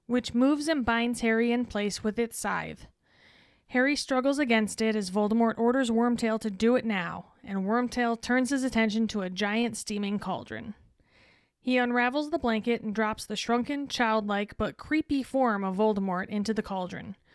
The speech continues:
where he disappears under the surface with a splash. Wormtail then begins an incantation saying, "Bone of the father, unwillingly given," as he points his wand at a grave that says Thomas Riddle and levitates a bone from it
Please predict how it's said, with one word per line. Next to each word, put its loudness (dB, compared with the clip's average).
where 2
he -2
disappears 0
under 2
the -4
surface -4
with -4
a -4
splash. -6
Wormtail 4
then 2
begins 2
an 2
incantation 0
saying, -4
"Bone 0
of 0
the 0
father, 2
unwillingly 4
given," -4
as -2
he 2
points 0
his 0
wand 2
at 0
a 2
grave 0
that -4
says -2
Thomas 0
Riddle -2
and 0
levitates 0
a -2
bone 0
from -6
it -6